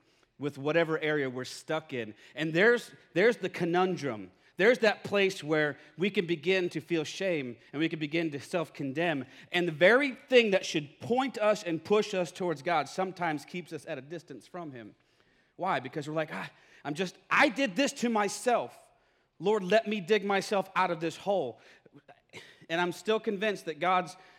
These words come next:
forehead, when we meet Him, will be sloped gently because of all of the smacking of the head. He's like, "Come on." It's not the way He designed it. But it is our natural inclination, isn't it?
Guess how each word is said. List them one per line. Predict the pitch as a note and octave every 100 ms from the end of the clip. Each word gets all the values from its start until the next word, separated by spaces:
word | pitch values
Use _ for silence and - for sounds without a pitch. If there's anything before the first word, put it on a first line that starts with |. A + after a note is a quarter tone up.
| _ _ G3
forehead, | G3+ E3+ D#3
when | D3 C#3+
we |
meet | D3 F3 -
Him, | C#3 B2+ A#2+
will | C#3+
be | C#3
sloped | C3+ - F3 E3 - - D3
gently | C#3+ E3 C3+ A2+ A2 _ _ -
because | B2+ C#3 C3
of | D3
all | D3+ D3
of | C#3
the | C3
smacking | - D#3 C#3 B2+ B2+
of | B2
the |
head. | A#2+ D3+
He's | B2+ B2
like, | B2+
"Come | - E3+
on." | D#3+ A#2 G2 _ _ _ _ _ _
It's | -
not | C3+ D#3 D#3+ D3+
the | C#3+
way | C#3 C#3+ C#3+ C#3 C3+ _ _ -
He | -
designed | B2 A2+ C#3+ E3 C3
it. | A#2
But | D#3+ D#3+
it |
is | G3+ B3
our | B3
natural | A3 G3+ B3 - A#3 A3+ A3+ A3+
inclination, | G#3 A3 - F#3+ G3 F3+ C#3+
isn't | E3
it? | G#3